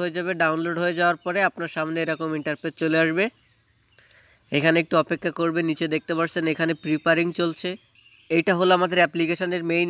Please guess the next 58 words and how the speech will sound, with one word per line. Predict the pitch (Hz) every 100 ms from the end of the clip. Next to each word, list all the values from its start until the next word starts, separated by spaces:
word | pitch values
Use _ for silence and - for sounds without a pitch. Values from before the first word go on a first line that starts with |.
| 175
ইন্টারফেস। | 175 165 180 170 165
এখানে | 170 165
দেখতে | 160 180
পাচ্ছেন | 165 180 156
log | 165 170
in | 185
এবং | 170 170 156
এখানে | 175 170
দেখতে | 160 165
পাচ্ছেন | 165 175 170
sign | 170 160
up। | 131 -
তো | 156
আমাদের | 165 170 170
এখানে | 156 175 175
log | 165 160
in | 175 170
অথবা | 175 175 -
sign | 165 170
up | 165
করে | 175 160
নিতে | 160 165
হবে | 160 175 - - - - -
এখানে | 147 165 170 170
কাজ | 160 -
করার | 151 139
জন্য। | 127 127 165
তো | 160
এখান | 175 165
থেকে | 170 170
sign | 170 165 170
up-এর | 175 156
পরে | 170 160
ক্লিক | 165 -
করে | 170 160
দিবেন। | 160 190 226 _ _ _ _ _ - - - - -
sign | 160 170
up-এ | 180 185
ক্লিক | 185 170
করে | 185
দেওয়ার | 175 175
পরে | 185 185
এখানে | 165 175
একটা | 160 185
ইউজার | 175 165 175
নেম | 175 175
দিবেন, | 170 190 180
এখানে | 170 170
একটা | 156 170
ইমেইল | 165 170
অ্যাড্রেস | 175 160 175 160
দিবেন, | 196 208
এখানে | 165 165
একটা | 160 165
পাসওয়ার্ড | 160 156 175 165
দিয়ে | 185
এখানে | 165 170
কন্টিনিউতে | 160 151 175 175